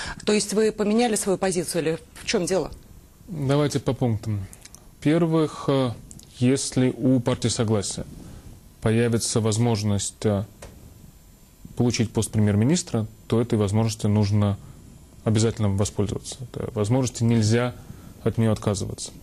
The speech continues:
Speaker 2: А, хотя бы потому, что это поможет, э, в намного большей степени выполнить те обязательства, которые партия обычно берет перед своими избирателями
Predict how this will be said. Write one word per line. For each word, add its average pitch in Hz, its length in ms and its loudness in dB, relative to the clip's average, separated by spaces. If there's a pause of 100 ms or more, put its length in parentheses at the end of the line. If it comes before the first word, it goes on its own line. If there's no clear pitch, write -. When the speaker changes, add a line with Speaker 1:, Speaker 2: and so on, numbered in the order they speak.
(600)
Speaker 2:
А, 113 280 0 (120)
хотя 123 200 0
бы 127 120 2
потому, 120 400 2
что 110 560 0 (600)
это 107 160 2
поможет, 107 400 2 (120)
э, 98 160 0 (540)
в - 40 -8
намного 113 300 2
большей 107 300 0
степени 104 520 0 (100)
выполнить 107 520 0
те 120 160 2
обязательства, 104 560 0
которые 98 360 -2
партия 101 300 -2
обычно 95 320 -2
берет 98 340 0
перед 95 320 -2
своими 107 320 2
избирателями 101 680 0